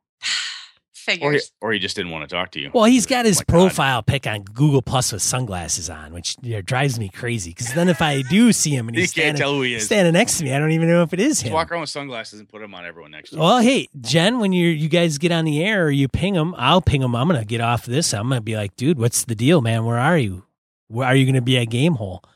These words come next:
Speaker 3: I'm talking to you about on our podcast." <laughs>
Speaker 2: Nice.
Speaker 3: We
Speaker 2: So
Speaker 3: should
Speaker 1: Sir, yes, sir.
Speaker 3: Right.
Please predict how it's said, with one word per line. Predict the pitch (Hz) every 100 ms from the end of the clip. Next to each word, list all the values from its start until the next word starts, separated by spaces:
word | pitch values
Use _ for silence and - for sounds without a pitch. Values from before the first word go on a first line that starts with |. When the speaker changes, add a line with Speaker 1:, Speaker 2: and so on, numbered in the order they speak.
| -
Speaker 3:
I'm | 127
talking | 151 156 165 151
to |
you | 120
about | 117 117
on | 113 113
our | 110
podcast." | 113 123 160 117 92 - - - _
<laughs> | - - - - 762 - _ _ _ _ - _ _ _
Speaker 2:
Nice. | - - - - - _ _ - - _ _ _ -
Speaker 3:
We | 110
Speaker 2:
So | 175 160 156 147
Speaker 3:
should | -
Speaker 1:
Sir, | 285
yes, | 302 294
sir. | - 311 - - -
Speaker 3:
Right. | 131 123 104 -